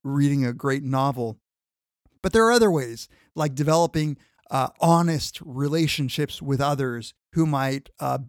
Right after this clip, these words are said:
be able to tell you things that you don't wanna hear. And therapy is just that. I think one of the great insights of twentieth century psychology is that therapy can help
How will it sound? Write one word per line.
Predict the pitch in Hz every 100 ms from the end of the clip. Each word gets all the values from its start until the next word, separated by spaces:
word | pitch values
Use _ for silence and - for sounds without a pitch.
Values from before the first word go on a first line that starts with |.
| -
be | 165 175
able | 196 180 151
to | 135
tell | 139 170
you | 160 156
things | 160 147 131
that | 156
you | 143 147 -
don't | 147 147
wanna | 151 143
hear. | 139 160 131 113 _ _ _ _
And | - 160
therapy | - 202 220 220 190 185 165 -
is | 151 160 127
just | 120 151 135 - -
that. | 123 113 113 -
I | 143
think | 135 156 139
one | 151
of | 143
the | 139
great | 147 156
insights | 160 147 147 139 -
of | 131 -
twentieth | - 151 139
century | 139 147 151 135
psychology | 131 131 131 135 135 131 139
is | 143 139 123
that | 135 139 - _ - _ -
therapy | 160 156 165 156 160 156 160 _ _
can | - 156 143
help | 135 - 147 139